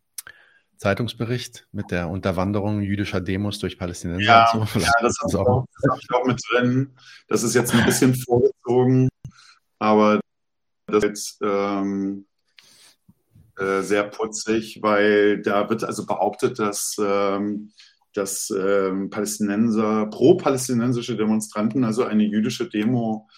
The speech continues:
Speaker 2: unterbrochen hätten. Und das sag ich jetzt mal einfach im Vorgriff, das ist halt so total Grüße aus Absurdistan. Ähm, das aus vielen, vielerlei Gründen. Erstens mal, weil es wirklich eine gemeinsame Demo war, also unheimlich,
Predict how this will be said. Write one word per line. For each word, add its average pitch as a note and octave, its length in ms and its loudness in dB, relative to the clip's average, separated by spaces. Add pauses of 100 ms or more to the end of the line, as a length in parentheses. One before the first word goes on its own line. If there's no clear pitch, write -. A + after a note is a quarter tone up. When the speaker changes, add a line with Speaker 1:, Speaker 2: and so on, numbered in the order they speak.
(240)
Speaker 2:
unterbrochen G#2 680 -4
hätten. G#2+ 420 0
Und G2 260 -4
das G2 140 -6
sag - 140 -4
ich G3+ 40 -18
jetzt G#3 180 -8
mal G3 140 -4
einfach G3+ 240 -10
im F#2 100 -8
Vorgriff, G#2 560 -2
das - 260 -8
ist - 100 -12
halt F#2 200 -6 (220)
so F#2 380 -4 (320)
total F#2+ 340 -2
Grüße G2+ 340 -4
aus G2+ 220 -4
Absurdistan. G#2+ 1040 -2 (720)
Ähm, F#2+ 1000 -2 (440)
das G2 180 -6
aus A#2 180 -6
vielen, B2+ 720 4
vielerlei A#2+ 360 2
Gründen. A2+ 400 0
Erstens G#2+ 380 -6
mal, G2+ 140 -2
weil G2 80 -2
es - 140 -6
wirklich - 280 -8
eine G#2 100 0
gemeinsame A2+ 640 0
Demo B2 320 0
war, C3+ 180 -2
also G#2+ 220 -4
unheimlich, G#2+ 340 -4